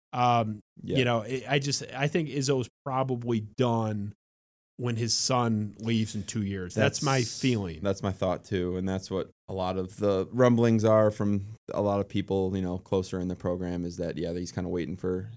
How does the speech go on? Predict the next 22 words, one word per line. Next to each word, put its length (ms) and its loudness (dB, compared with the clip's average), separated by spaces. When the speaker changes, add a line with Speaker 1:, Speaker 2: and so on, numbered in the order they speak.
Speaker 2:
his 120 -10
son 240 -4
to 80 -4
graduate, 580 -4
and 280 -8
that's, 180 -12
so 100 -6
that's 220 -8
what, 180 -6
in 140 -12
twenty-three 840 -8
his 180 -8
son 180 -8
graduates, 460 -10
Speaker 1:
He's 60 -2
Speaker 2:
I 100 6
Speaker 1:
got 80 0
two 80 4
Speaker 2:
believe? 60 4
Speaker 1:
more 120 4
years. 320 0
Speaker 2:
Yeah, 60 -16